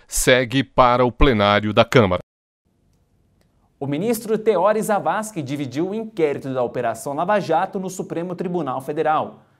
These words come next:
Speaker 2: Com isso, acusados ligados ao P P, P T e as bancadas do P M D B no Senado e na Câmara responderão às investigações separadas.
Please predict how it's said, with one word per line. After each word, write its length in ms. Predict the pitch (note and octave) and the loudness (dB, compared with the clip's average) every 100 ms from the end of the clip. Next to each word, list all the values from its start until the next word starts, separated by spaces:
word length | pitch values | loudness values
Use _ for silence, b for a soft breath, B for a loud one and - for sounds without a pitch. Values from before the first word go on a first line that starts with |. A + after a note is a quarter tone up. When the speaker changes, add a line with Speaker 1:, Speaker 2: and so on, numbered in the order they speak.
| b b _ | b b _
Speaker 2:
Com 180 | - G#2 | -14 -8
isso, 440 | B2 D#3 F3 F#3+ F#3 B | -4 -4 -4 -10 -12 B
acusados 640 | B2+ C#3+ B2+ D3+ F3+ F3 | -10 -6 -2 -2 -2 -2
ligados 480 | D#3+ F3 C#3+ B2 G#2 | -6 -2 0 -2 -4
ao 100 | G#2 | -10
P 180 | F2 - | -6 -6
P, 400 | - D3 A#2+ - b b _ | -4 -6 -6 -10 b b _
P 160 | E3+ G3 | -2 -2
T 420 | E3 C#3+ A2+ G#2+ | -4 -6 -6 -8
e 120 | B2 | -4
as 140 | D3+ D3 | -2 -2
bancadas 520 | D3+ C3+ A#2 A2+ A2+ | -4 -4 -6 -6 -8
do 120 | A2+ | -12
P 160 | - C3 | -10 -8
M 200 | D#3 E3 | -6 -6
D 160 | C#3+ | -6
B 280 | A#2+ B2 A2+ | -6 -6 -8
no 200 | G#2 E3 | -6 -6
Senado 480 | F#3 F#3+ B2+ G#2+ G#2+ | -6 -6 -6 -6 -8
e 60 | |
na 140 | D#3+ G#3+ | -8 -6
Câmara 440 | F3 D#3+ E3 E3+ B B B | -4 -2 -4 -6 B B B
responderão 680 | E3 E3 A3+ A3 E3+ D#3 D#3 | -6 -4 -4 -2 0 0 -2
às 180 | B2 | -6
investigações 800 | C#3+ E3+ E3+ D#3+ F3 F3 C3 A#2 | -6 -6 -6 -6 -6 -6 -8 -10
separadas. 880 | A2+ B2+ B2+ C#3+ A#2 G#2+ - - - | -8 -4 -2 0 -2 -6 -14 -14 -16